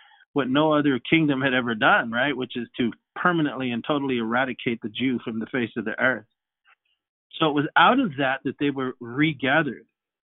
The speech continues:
And, and he starts setting the tone for that in Amos nine nine. But then we get to verse ten, and, and it, it's almost like a dual prophecy, because he connects it to the, to the restoring of the house of, of the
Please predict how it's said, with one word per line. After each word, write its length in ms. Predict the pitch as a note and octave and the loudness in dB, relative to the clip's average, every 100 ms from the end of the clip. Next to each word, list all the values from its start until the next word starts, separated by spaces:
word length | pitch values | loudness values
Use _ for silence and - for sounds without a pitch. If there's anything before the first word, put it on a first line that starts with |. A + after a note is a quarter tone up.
| _ _ _ _ - | _ _ _ _ -10
And, 180 | C3 C3 | -6 -4
and 280 | C#3 C3+ B2 | -4 -4 0
he 160 | D3+ D3 | -2 0
starts 280 | - D#3+ D#3+ - F3 | 2 2 2 -2 0
setting 280 | D#3+ D3 | 0 0
the 100 | C3 A#2 | -4 -4
tone 240 | D#3+ E3 E3+ | -2 -2 -4
for 100 | D3 | -6
that 200 | C3+ B2 | -4 -6
in 100 | B2 | -8
Amos 280 | C3+ C3+ C3 - | -8 -8 -8 -6
nine 320 | B2+ B2 A#2+ | -6 -6 -8
nine. 280 | C#3+ D#3 C3 _ _ _ _ - | -8 -8 -12 _ _ _ _ -10
But 80 | D3 | -4
then 120 | F#3 | -2
we 100 | A3+ | -2
get 180 | G#3 F#3 | -2 -2
to 100 | D#3 | -2
verse 240 | D3+ C#3+ - _ _ _ _ - | 0 -2 -2 _ _ _ _ -10
ten, 460 | F3 F#3 D#3+ C#3 C3+ _ _ - | -6 -4 -4 -6 -10 _ _ -8
and, 360 | C#3+ C#3+ C#3 C3 _ _ - | -2 -2 -2 -6 _ _ -8
and 200 | D3+ D3 - - | -2 -2 -4 -6
it, 120 | D#3 D#3+ | -4 -4
it's 120 | - | -2
almost 260 | E3+ G#3+ F#3+ | 0 2 0
like 140 | E3+ | 2
a 60 | D#3+ | 0
dual 400 | A#2 D3 D#3+ D3 | 2 4 4 2
prophecy, 720 | - D#3 D#3+ D#3 - C3+ A#2+ _ _ _ - _ _ _ - | 2 2 2 -2 -6 -8 -8 _ _ _ -20 _ _ _ -6
because 260 | C#3+ D3 C#3+ | -4 0 0
he 100 | D3+ | 0
connects 440 | - D3+ D3+ G3+ - | 2 4 4 2 0
it 100 | F3+ | 0
to 100 | - | 0
the, 180 | D3 C3+ - - | 0 0 -2 -4
to 100 | D3 | -2
the 100 | C3+ | -2
restoring 760 | B2 - - F3 F3+ F3 D#3 | -6 -8 -4 -2 0 0 -2
of 100 | C#3 | -2
the 80 | C3 | -4
house 320 | - D#3 D3 - | -2 -2 -4 -6
of, 140 | B2+ A#2 _ _ _ _ | -8 -8 _ _ _ _
of 180 | C3 B2 | -12 -8
the 120 | B2+ | -8